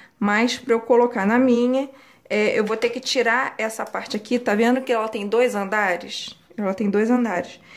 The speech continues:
Eu vou cortar essa rebarbinha aqui alta e depois eu vou lixar um pouco aqui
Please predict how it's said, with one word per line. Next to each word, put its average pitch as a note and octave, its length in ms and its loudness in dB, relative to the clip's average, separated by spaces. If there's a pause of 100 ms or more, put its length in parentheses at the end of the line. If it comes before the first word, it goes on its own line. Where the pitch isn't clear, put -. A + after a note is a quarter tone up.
(240)
Eu G3 100 0
vou G#3 140 -2
cortar A#3+ 640 -2
essa A#3 160 -2
rebarbinha G3+ 640 -2
aqui G3+ 480 -2 (240)
alta G3 680 2 (840)
e G#3+ 80 2
depois A3+ 440 2
eu A#3+ 60 2
vou A3+ 140 2
lixar C4 500 2
um C#4 80 2
pouco A3 400 2
aqui A3 480 -6